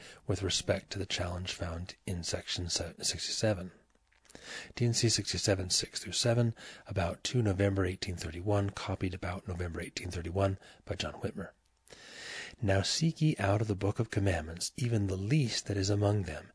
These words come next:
and appoint him that is the most wise among you. Or,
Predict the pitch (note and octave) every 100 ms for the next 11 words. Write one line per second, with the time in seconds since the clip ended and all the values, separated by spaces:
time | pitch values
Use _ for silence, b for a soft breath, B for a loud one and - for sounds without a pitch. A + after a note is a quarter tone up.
0 | B B B - F#2+ - A#2+ D3 - C#3+
1 | A2 G2 - G2+ F#2 F#2 F#2 F2+ G2+ D3
2 | C#3 - G#2 G2 E2 E2+ F#2+ - G#2 G#2
3 | F#2 E2 - B B B B B A2 G2
4 | F#2+